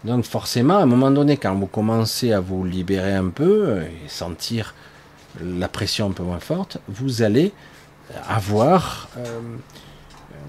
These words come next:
tout un processus de retour de bâton. Vous allez devenir visible. Certains arrivent à se maintenir dans une sorte de statu quo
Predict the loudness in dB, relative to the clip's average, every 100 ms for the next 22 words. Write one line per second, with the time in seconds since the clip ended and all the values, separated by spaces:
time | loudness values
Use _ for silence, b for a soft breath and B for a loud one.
0 | -16 -18 -20 -20 -20 -20 -20 -20 -2 0
1 | 4 4 2 0 2 2 2 0 2 0
2 | 0 -8 0 2 2 0 2 4 4 4
3 | 4 4 0 0 2 2 4 4 4 2
4 | 2 0 0 0 -2 -6 B B B -12
5 | -6 -4 2 6 6 6 4 2 2 4
6 | 4 2 2 4 2 0 0 2 4 4
7 | 0 -2 -2 -4 -4 -4 -2 -4 -4 -6
8 | -6 -8 0 0